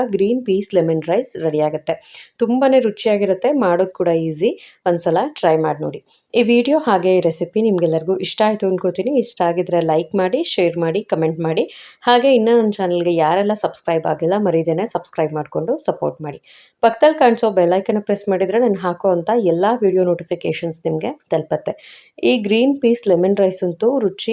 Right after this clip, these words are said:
ತುಂಬಾನೇ ಚೆನ್ನಾಗಿರುತ್ತೆ. ಲಂಚ್ ಬಾಕ್ಸಿಗೆ ಹಾಕ್ಕೊಡೋದಕ್ಕೆ, ಹಾಗೆ ಮನೇಲಿ ಒಂದು ಫೈವ್ ಮಿನಿಟ್ಸ್‌ಗೆಲ್ಲ ಬ್ರೇಕ್‌ಫಾಸ್ಟ್ ರೆಡಿ ಆಗಬೇಕಂದ್ರೆ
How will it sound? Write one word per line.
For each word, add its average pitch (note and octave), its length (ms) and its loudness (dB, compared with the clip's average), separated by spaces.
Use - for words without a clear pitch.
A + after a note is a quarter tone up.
ತುಂಬಾನೇ G#3+ 420 2
ಚೆನ್ನಾಗಿರುತ್ತೆ. F#3 1120 -2
ಲಂಚ್ G3+ 300 2
ಬಾಕ್ಸಿಗೆ G#3 340 -2
ಹಾಕ್ಕೊಡೋದಕ್ಕೆ, E3+ 640 -2
ಹಾಗೆ E3+ 340 2
ಮನೇಲಿ F3+ 500 0
ಒಂದು F#3+ 160 -2
ಫೈವ್ A#3+ 400 2
ಮಿನಿಟ್ಸ್‌ಗೆಲ್ಲ G#3+ 480 4
ಬ್ರೇಕ್‌ಫಾಸ್ಟ್ F#3 640 -2
ರೆಡಿ E3 180 2
ಆಗಬೇಕಂದ್ರೆ D#3+ 540 -2